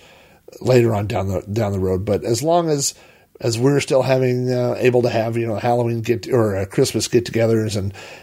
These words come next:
and, uh, people are still coming to 'em and stuff, then we will continue to do that. I think, you know, maybe Morgan's rubbed off on us. Maybe we are the, uh, protectors of, uh, the Christmas party. But, um,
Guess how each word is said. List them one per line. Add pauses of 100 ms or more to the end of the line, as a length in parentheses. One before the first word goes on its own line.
(100)
and,
uh,
people
are
still
coming
to
'em
and
stuff,
then
we
will
continue
to
do
that.
I
think, (440)
you
know,
maybe
Morgan's
rubbed
off
on
us.
Maybe
we
are
the,
uh, (460)
protectors
of,
uh,
the
Christmas
party. (460)
But,
um,